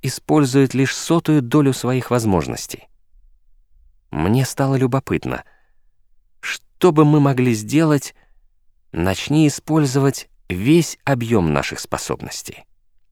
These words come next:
Джулиан почувствовал, что попал в самую точку. Практикуй искусство кайзен каждый день с упорством. Работай настойчиво над совершенствованием своего сознания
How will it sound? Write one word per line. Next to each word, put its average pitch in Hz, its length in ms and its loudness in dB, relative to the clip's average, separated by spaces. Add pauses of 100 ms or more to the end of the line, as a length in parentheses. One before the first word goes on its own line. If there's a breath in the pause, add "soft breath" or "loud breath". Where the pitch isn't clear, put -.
(300)
Джулиан 117 640 4
почувствовал, 117 960 0 (560)
что - 300 -4
попал 85 360 0
в - 60 -8
самую 65 400 -2
точку. - 440 -12 (1400)
Практикуй 104 840 -2 (100)
искусство - 580 -4
кайзен 90 560 2
каждый 110 520 0
день 92 240 2
с - 140 -8
упорством. 82 680 -4 (1300)
Работай 104 560 2
настойчиво 104 840 0 (480 soft breath)
над 80 220 -2
совершенствованием 92 1040 0
своего 80 400 -2
сознания 78 800 0